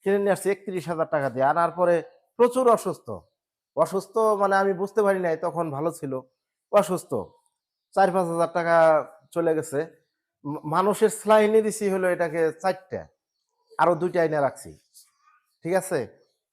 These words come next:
তাহলে লসও আছে এই সেক্টরে। যদি সব মানে বলেন যে শুধু লাভ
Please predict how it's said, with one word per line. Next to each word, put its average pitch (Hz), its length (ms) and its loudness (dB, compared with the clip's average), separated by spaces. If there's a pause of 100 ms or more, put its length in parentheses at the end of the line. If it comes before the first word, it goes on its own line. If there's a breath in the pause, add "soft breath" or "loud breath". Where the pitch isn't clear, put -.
(140)
তাহলে 175 360 0 (220)
লসও 214 300 4
আছে 214 240 2
এই 165 60 -6
সেক্টরে। 95 380 -14 (920)
যদি 175 220 4 (200)
সব 185 240 2 (140)
মানে 165 380 0
বলেন 180 480 2
যে 170 160 -4 (1400)
শুধু 185 220 -2
লাভ 180 180 2